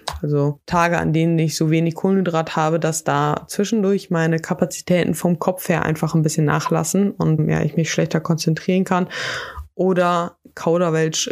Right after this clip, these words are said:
rede ohne Zusammenhang und keinen roten Faden hab. Und ja, wenn ich dann halt einen Termin beim Steuerberater hab, will ich da möglichst kognitiv fähig sitzen.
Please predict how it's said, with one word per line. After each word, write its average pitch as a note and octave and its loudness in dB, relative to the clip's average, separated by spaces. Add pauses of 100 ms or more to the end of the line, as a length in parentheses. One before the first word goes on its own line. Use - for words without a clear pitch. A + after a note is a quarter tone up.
(140)
rede E3 2
ohne E3 0
Zusammenhang E3+ 0
und D#3+ 0
keinen D#3+ 0
roten D#3 0
Faden D#3 0
hab. D#3+ 0
Und - -2 (500)
ja, C#3+ 0
wenn D#3+ 0
ich E3 -2
dann D#3 0
halt D3+ 2
einen D#3+ 2
Termin D#3+ 2
beim D#3+ 2
Steuerberater D#3+ 0
hab, D#3+ -2
will D#3 2
ich D#3+ -2
da D#3 0
möglichst D#3 0
kognitiv E3+ 0
fähig - -2
sitzen. F#3 0